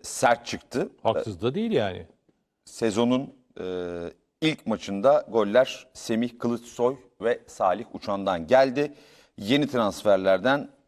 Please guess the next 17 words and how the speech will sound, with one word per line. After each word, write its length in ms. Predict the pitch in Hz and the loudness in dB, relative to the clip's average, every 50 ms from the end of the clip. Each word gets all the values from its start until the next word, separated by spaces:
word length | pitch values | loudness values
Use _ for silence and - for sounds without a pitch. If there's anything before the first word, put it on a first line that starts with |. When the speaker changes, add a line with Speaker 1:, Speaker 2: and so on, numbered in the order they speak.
| - | -14
Speaker 1:
Jurasek'i, 800 | 92 87 95 123 135 131 120 107 - 101 90 - - 90 82 78 _ _ _ _ _ - - | -10 -4 0 2 4 4 4 2 0 -4 -8 -8 -8 -10 -10 -10 _ _ _ _ _ -14 -12
e, 380 | 76 73 73 73 73 73 78 - - - _ - | -10 -8 -8 -8 -8 -10 -10 -12 -16 -18 _ -10
ilk 180 | 113 101 85 - | -10 -6 -2 0
on 180 | 101 98 92 | 0 0 0
birde 300 | 87 85 80 73 82 76 - - - _ - | -2 -4 -4 -4 -6 -6 -8 -10 -20 _ -20
gördük. 640 | 82 76 82 107 104 95 90 - 160 - - - - - _ _ _ _ _ _ _ _ _ _ _ _ _ _ _ _ _ _ _ _ _ _ _ _ _ _ _ - - | -10 -2 2 4 4 4 2 0 -8 -12 -14 -20 -20 -20 _ _ _ _ _ _ _ _ _ _ _ _ _ _ _ _ _ _ _ _ _ _ _ _ _ _ _ -14 -12
Speaker 2:
Daha 140 | - - | -12 -12
çok 220 | - - 185 147 101 | -10 -10 -10 -10 -10
erken 300 | 101 113 - - 113 104 | -12 -14 -12 -14 -16 -14
biliyorsun 480 | 107 104 101 107 104 104 - 190 208 | -16 -16 -14 -14 -14 -16 -16 -16 -14
ama 320 | 208 160 123 127 135 - - | -10 -8 -8 -6 -8 -8 -8
Speaker 1:
Tabii 220 | - 120 131 151 | -6 -6 -6 -4
ki 80 | - 117 | -2 -2
erken. 240 | 101 85 - - - | -4 -4 -4 -6 -6
Speaker 2:
e, 440 | 110 110 107 107 107 107 107 107 | -4 -2 0 0 0 0 0 0
ama, 520 | 104 - - 147 127 117 127 165 202 202 - | -2 -2 -2 -2 0 0 0 -2 -2 -6 -8
e, 60 | 139 | -8